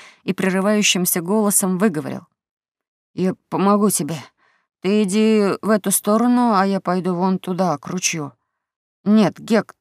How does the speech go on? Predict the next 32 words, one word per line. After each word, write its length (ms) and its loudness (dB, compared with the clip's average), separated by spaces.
ты 120 -4
не 100 0
ходи 300 -2
за 160 0
нами, 300 -6
мы 200 -8
сами 300 -4
найдем». 460 -10
Гек 280 -2
уселся 440 0
на 60 0
свое 360 -2
место 380 -2
и 20 -4
ждал 300 -2
более 320 -4
часа. 460 -6
Потом 240 -2
соскучился 680 0
и 20 -6
пошел 380 -2
разыскивать 580 -2
товарищей. 680 -4
Он 100 -2
нашел 360 0
их 140 -6
в 20 -4
лесу, 320 -2
далеко 340 -4
друг 220 -8
от 120 -2
друга. 360 -8